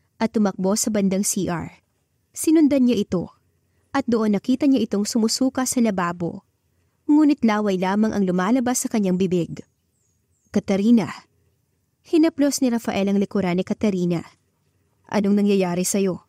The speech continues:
Nag-aalalang tanong niya. Mangiyak-iyak na humarap si Katarina kay Rafael at niyakap niya ito ng mahigpit. "Masama ang pakiramdam ko.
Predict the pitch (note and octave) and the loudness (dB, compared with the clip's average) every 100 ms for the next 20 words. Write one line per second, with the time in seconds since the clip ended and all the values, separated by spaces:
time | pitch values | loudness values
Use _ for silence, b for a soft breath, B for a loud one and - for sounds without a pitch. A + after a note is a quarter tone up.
0 | _ _ _ _ _ _ - D#4+ D4 C#4+ | _ _ _ _ _ _ -2 0 0 -2
1 | C4 A#3 G#3 G#3 A3+ G3+ G3 F#3 E3+ - | 0 0 0 0 -2 0 -2 -2 -6 -14
2 | _ _ _ _ _ _ _ _ D4+ D#4 | _ _ _ _ _ _ _ _ 0 4
3 | D#4 D4 - A#3+ A#3 A#3 A3 G3+ F#3 - | 4 2 0 0 0 0 2 2 0 -2
4 | - G#3+ G3+ F#3+ G3 A3 A3 G3+ F#3+ - | -4 -4 -4 -2 0 0 0 -2 -4 -6
5 | - F3 E3+ F#3+ - _ _ _ - G#3+ | -8 -8 -8 -12 -16 _ _ _ -10 -4
6 | G#3 F#3 G3+ D4 C#4 C#4 C4 B3 A3+ A3 | -2 0 0 -2 0 0 0 0 2 2
7 | G#3+ F3+ - F3+ - _ _ _ _ _ | 0 -4 -4 -6 -6 _ _ _ _ _
8 | _ _ _ _ - - B3 C#4 E4 B3+ | _ _ _ _ -16 0 0 2 2 2
9 | G#3+ B3+ D4+ E4 C4 B3 A#3+ B3 C4+ C4+ | 2 -2 -2 -2 2 2 2 0 0 -4
10 | A3 | -6